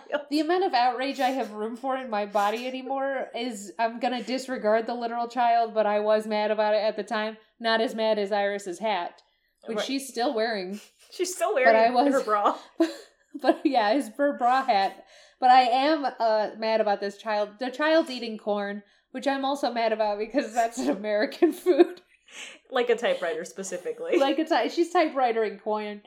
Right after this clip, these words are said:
Speaker 2: Uh, juror number six is that sleeping old man cop from the wax museum.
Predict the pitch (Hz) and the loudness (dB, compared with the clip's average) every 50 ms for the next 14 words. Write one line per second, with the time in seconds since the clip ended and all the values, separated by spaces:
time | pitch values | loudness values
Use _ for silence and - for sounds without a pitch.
0 | _ - - - - _ _ - 226 233 233 240 233 226 285 330 359 359 370 359 | _ -20 -20 -20 -20 _ _ 2 4 4 6 4 4 2 2 2 4 4 4 4
1 | 330 339 339 - 349 349 349 - 302 269 254 262 254 - - - 294 285 285 285 | 4 2 2 2 -2 -2 0 -4 -6 -2 2 2 2 2 0 -4 -4 -4 -4 -4
2 | 285 262 240 226 226 226 220 226 220 214 208 214 214 226 254 240 226 - - - | -6 -6 -4 -2 -4 -2 -2 -4 -4 -4 -4 -6 -2 0 0 2 2 0 -4 -8
3 | - - 220 208 208 214 208 202 196 190 185 180 175 170 175 202 233 254 269 - | -8 -4 -2 -2 -2 -4 -8 -8 -4 -2 0 0 0 -2 0 0 0 0 -2 -4
4 | 285 277 262 254 269 262 254 254 254 247 | -8 -10 -8 -6 -8 -8 -8 -10 -12 -18